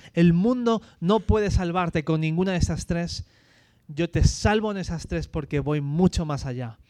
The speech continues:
Está en el ser. Fíjate, el cristianismo se arraiga en el ser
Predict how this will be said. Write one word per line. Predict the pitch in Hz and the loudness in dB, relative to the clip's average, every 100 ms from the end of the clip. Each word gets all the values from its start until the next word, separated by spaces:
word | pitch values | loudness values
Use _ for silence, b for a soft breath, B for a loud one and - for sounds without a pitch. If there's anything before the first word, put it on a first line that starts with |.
| b b b b | b b b b
Está | 147 - 185 - | -8 -6 -8 -8
en | 170 143 | -8 -6
el | 127 | -4
ser. | 117 - 151 117 113 | -4 2 2 2 -8
Fíjate, | - 156 147 127 - B B B B B B B - | -8 -6 -4 -4 -8 B B B B B B B -6
el | 165 | -6
cristianismo | - 180 185 226 262 | -2 0 0 0 -4
se | 262 208 | -2 2
arraiga | 180 185 220 226 247 - b b | 4 4 2 -2 -4 -8 b b
en | 170 160 | -12 -8
el | 156 | -6
ser | 147 - 220 262 | -2 0 -2 -4